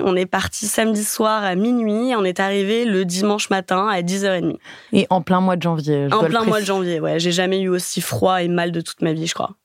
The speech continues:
Speaker 2: Et c'était, t-, ouais, c'était dur ?
Speaker 1: C'était très, très dur. C'était très, très dur, mais c'était aussi, euh, une expérience de, de folie. Et, euh, et ça apprend à se dépasser. C'était un peu l'objectif, euh, de ce, de ce projet-là.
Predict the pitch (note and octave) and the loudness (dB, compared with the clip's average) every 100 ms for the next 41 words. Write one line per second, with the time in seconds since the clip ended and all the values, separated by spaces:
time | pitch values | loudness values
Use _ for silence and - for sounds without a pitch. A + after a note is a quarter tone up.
0 | - F3 - F3 - F3 E3 D#3 E3+ - | 0 0 2 0 4 4 4 2 0 0
1 | - D#3+ E3 - - F3+ G3 F3 G#3 B3+ | 0 0 -2 -6 -2 0 2 2 2 0
2 | - - - - A#3 F#3+ G#3 - - G3+ | -8 -20 -12 -2 0 0 -2 0 0 0
3 | - F3 - - - _ - - F3 F3+ | 0 -2 -2 -8 -18 _ -4 -2 0 0
4 | - C#4 C4+ A#3 F#3 G#3+ C4+ G#3 G3 A3+ | 0 0 0 0 0 0 0 0 0 0
5 | D4+ - B3+ - A3 G#3 - - A3 A#3+ | -2 -2 -2 0 0 0 -2 -4 -2 0
6 | A#3+ G3+ F#3 G3 G3 - F#3 F#3+ G3+ F#3+ | 2 2 0 -2 -4 -2 0 0 -2 -2
7 | F3 E3+ E3+ E3 E3+ E3 A3+ F#3 A3 - | -2 0 0 0 0 0 0 2 0 -6
8 | - - - - - F#3 F3+ F3 E3 E3 | -18 -16 -16 -10 0 2 2 2 0 -2
9 | D#3 E3 D3+ - E3+ E3+ E3+ F3 F3+ - | -2 -2 -2 -2 -2 0 -2 -2 -2 -2
10 | E4+ F#3 - E3+ E3+ E3+ F3 F3 E3 E3 | -4 -4 -2 0 0 0 0 0 0 -2
11 | - F#3+ - F3 E3 E3+ F3+ - - - | -4 -4 0 0 0 -2 -6 -14 -20 -20
12 | - - _ E3+ E3+ - F3 E3+ - - | -20 -20 _ -2 -2 0 0 0 -4 -2
13 | F#3+ F#3+ D4 | 0 0 -2